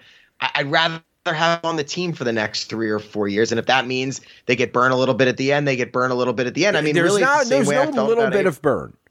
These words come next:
Speaker 2: There's a lot of burn.
Speaker 1: Yeah.
Speaker 2: Like, A-Rod
Speaker 1: I get that.
Speaker 2: was, A-Rod came back, and yeah, he hit the thirty-three home runs, but, like,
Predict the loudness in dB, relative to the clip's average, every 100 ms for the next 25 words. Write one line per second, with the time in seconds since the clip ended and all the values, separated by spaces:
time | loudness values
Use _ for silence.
0 | _ _ -2 0 2 2 2 2 2 2
1 | -2 -6 -2 -2 -2 -12 _ _ _ _
2 | _ 0 2 0 0 2 2 0 0 2
3 | 2 2 4 2 2 2 2 2 -2 -12
4 | _ _ -2 2 2 2 0 -2 0 2
5 | 4 4 2 0 -8 -20 _ _ 0 0
6 | 2 2 2 2 0 -2 -4 -4 2 2
7 | 2 0 2 4 2 2 2 2 0 -4
8 | -4 -2